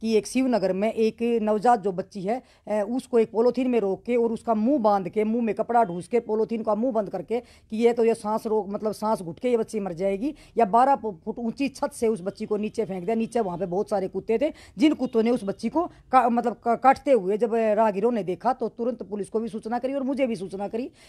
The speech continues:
और जब मैं मौके पे पहुंची तो उस समय उस बच्ची को सिविल हॉस्पिटल में एडमिट करवा दिया था। तीन दिन तक पुलिस मामले को रफा द-, तीन दिन तक भी पुलिस वहाँ पे नहीं पहुंची, लेकिन उसके बावजूद भी, अ, मैंने जब बीस तारीख को खुद अपने, मतलब सोर्स लगा के मैं वहाँ शिवनगर में जाती रही और मैंने जब उस ब-,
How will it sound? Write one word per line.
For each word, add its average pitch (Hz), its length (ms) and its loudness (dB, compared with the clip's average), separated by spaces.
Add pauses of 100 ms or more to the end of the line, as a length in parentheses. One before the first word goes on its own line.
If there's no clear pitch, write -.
(100)
और 233 120 2
जब 226 80 0
मैं 240 100 4
मौके 247 320 2
पे 247 100 2
पहुंची 208 260 -4
तो 233 160 0
उस 262 140 -6
समय 202 180 -4
उस 226 140 -4
बच्ची 185 240 -8
को 262 100 -4
सिविल 254 240 -6
हॉस्पिटल 185 320 -8
में 220 120 -2
एडमिट 190 240 -4
करवा 165 280 -8
दिया 156 200 -8
था। 160 160 -12 (480)
तीन 302 220 6
दिन 269 180 0
तक 269 180 0
पुलिस 254 260 -4
मामले 226 340 2
को 233 120 0
रफा 220 240 0
द-, 220 80 -2
तीन 254 420 0
दिन 240 160 0
तक 226 120 -2
भी 214 120 -2
पुलिस 220 280 -4
वहाँ 185 160 -2
पे 208 100 0
नहीं 208 200 -2
पहुंची, 190 300 -6
लेकिन 254 260 0
उसके 277 280 0
बावजूद 262 440 4
भी, 214 220 -4 (540)
अ, 220 80 2
मैंने 262 280 4
जब 208 220 4
बीस 302 240 4
तारीख 240 220 2
को 247 100 2
खुद 254 240 2
अपने, 226 600 2 (300)
मतलब 208 400 -2
सोर्स 233 460 0
लगा 196 260 2
के 247 340 -2 (180)
मैं 208 100 0
वहाँ 214 180 0
शिवनगर 240 400 -2
में 214 120 -2
जाती 208 300 -2
रही 233 120 -4
और 226 140 2
मैंने 220 220 -2
जब 226 180 0
उस 254 220 -4
ब-, 226 240 2